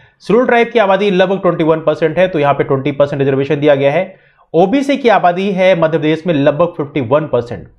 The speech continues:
लेकिन इसका रिजर्वेशन पहले फ़ोर्टीन परसेंट था, उसको बढ़ा के ट्वेंटी सेवन परसेंट किया गया है। और देखा जाए तो इस हिसाब से ओबीसी को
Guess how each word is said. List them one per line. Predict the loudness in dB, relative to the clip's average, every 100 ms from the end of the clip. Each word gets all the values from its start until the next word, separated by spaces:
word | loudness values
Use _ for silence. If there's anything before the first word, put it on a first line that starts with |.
| _ _ -20 _ -2
लेकिन | 0 0 0
इसका | -2 0 0
रिजर्वेशन | 2 0 -2 -2 -4
पहले | 0 0 0
फ़ोर्टीन | 0 0 0 0
परसेंट | 0 0 -2 0
था, |
उसको | -2 0 -2
बढ़ा | -2 -2
के | -4 -4
ट्वेंटी | -4 -4 -6
सेवन | -4 -4
परसेंट | -2 -2 -2 0
किया | 0
गया | 2 0
है। | -2 -6 -12 _ _ -8 0
और | 0
देखा | 2 -2 0 0
जाए | 2 -2
तो | -2
इस | -2
हिसाब | -2 0 0
से | -2 -4 -2
ओबीसी | 0 0 -2 -2 -4
को | 0